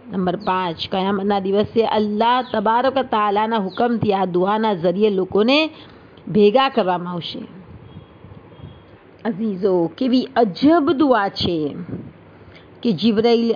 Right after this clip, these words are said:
અમીન રસૂલે ખુદા સલ્લલ્લાહુ અલૈહિ વસલ્લમને કહે છે કે જે આ દુઆ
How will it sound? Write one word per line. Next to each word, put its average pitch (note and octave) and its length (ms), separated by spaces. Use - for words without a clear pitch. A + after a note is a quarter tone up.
અમીન C#4+ 640
રસૂલે A3 400
ખુદા G#3 460
સલ્લલ્લાહુ A3 520
અલૈહિ F#3 240
વસલ્લમને F3+ 600
કહે D#3+ 180
છે G#3 160
કે G3+ 120
જે E3+ 160
આ G#3 400
દુઆ F#3+ 360